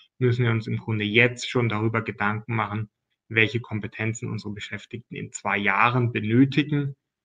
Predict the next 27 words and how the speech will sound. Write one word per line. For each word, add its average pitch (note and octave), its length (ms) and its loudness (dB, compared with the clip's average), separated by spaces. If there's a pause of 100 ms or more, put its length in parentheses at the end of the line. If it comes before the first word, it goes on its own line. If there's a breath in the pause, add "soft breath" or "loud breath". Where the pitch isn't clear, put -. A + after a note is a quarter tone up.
(680)
um B2+ 180 8
diese B2 240 6
Kompetenzen A#2+ 680 2
auch A2+ 180 -4
jetzt - 480 2
schon A#2 340 2
aufzubauen. B2+ 800 0 (1000)
Das - 240 0
können C#3+ 240 8
natürlich C3 480 6
keine B2 360 4
spezifischen B2+ 1200 0 (520)
Programmierkenntnisse B2 1120 2
sein. G#2 280 0
Das A2+ 180 -6
wissen B2 240 -2
wir A2+ 140 2
alle C3+ 140 6
noch A#2+ 160 2
nicht, G#2+ 200 -6
was A2 240 -6
da, G#2+ 180 -8 (140)
da G#2+ 180 4
in G#2 160 -4
zwei G#2 220 -4
Jahren G2+ 240 -6
braucht. - 280 -18